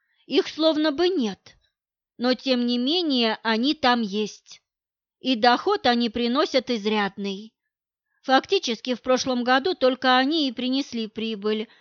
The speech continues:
которая и позволила нам продержаться на плаву. И, помолчав, Марина добавила: «А теперь Марка убили.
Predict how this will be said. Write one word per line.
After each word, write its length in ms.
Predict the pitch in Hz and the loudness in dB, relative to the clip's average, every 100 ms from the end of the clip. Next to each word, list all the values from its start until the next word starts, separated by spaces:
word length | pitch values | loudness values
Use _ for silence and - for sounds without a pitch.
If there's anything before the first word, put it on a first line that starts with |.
| _ - | _ -2
которая 480 | 247 277 262 269 269 | 0 4 6 6 4
и 20 | |
позволила 760 | 294 294 277 233 220 220 220 | 2 2 2 2 2 2 0
нам 260 | 226 302 285 | 0 0 0
продержаться 720 | 240 220 247 226 247 240 254 | -2 0 -2 0 -2 -2 -6
на 120 | 247 | -6
плаву. 600 | 247 269 285 226 180 208 - _ _ _ _ _ _ _ _ _ - | -2 2 2 0 -6 -8 -16 _ _ _ _ _ _ _ _ _ -4
И, 200 | 240 233 | -2 -2
помолчав, 800 | 233 220 220 226 226 330 349 - | -2 0 0 -2 -2 -2 -2 0
Марина 400 | 233 240 240 233 | -2 0 0 -2
добавила: 840 | 220 202 202 202 202 208 202 226 _ _ _ _ _ _ _ _ | -2 -2 -4 -6 -8 -10 -12 -16 _ _ _ _ _ _ _ _
«А 120 | 226 | -8
теперь 400 | - 269 370 359 | -4 -2 2 2
Марка 360 | 247 262 262 220 | 2 0 -2 -6
убили. 640 | 208 196 208 208 208 220 | -6 -6 -6 -4 -6 -8